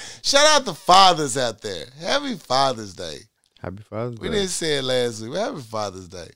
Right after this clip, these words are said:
Speaker 2: Facts.
Speaker 1: So, look, my dad <laughs> was so excited. Um, like, I gave him a card with money in it
Speaker 2: Mm-hmm.
Speaker 1: that I didn't have. But, you know, like, you can do better with it than me. Gave him a card with money. Okay, cool. Thank you.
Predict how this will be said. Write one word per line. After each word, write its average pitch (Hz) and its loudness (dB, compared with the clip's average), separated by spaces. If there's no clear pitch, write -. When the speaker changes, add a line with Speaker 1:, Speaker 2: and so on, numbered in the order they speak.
Speaker 2:
Facts. - -6
Speaker 1:
So, 147 0
look, 160 -4
my 214 -4
dad 156 -4
<laughs> 127 -12
was 165 -4
so 123 -6
excited. 113 -8
Um, 110 -4
like, 104 -6
I 156 -16
gave 180 0
him 107 -10
a 104 -12
card 110 -4
with 185 -6
money 104 -6
in 85 -14
it - -18
Speaker 2:
Mm-hmm. 98 -4
Speaker 1:
that 120 -6
I 95 -6
didn't 82 -14
have. 78 -16
But, - -20
you 147 -12
know, 90 -10
like, - -14
you 127 -20
can 120 -16
do 113 -8
better 107 -6
with 104 -8
it 95 -12
than 87 -14
me. 71 -18
Gave 226 -2
him 208 -2
a 190 -8
card 165 2
with 127 -4
money. 127 -4
Okay, 185 -6
cool. 175 -6
Thank 151 -10
you. 147 -8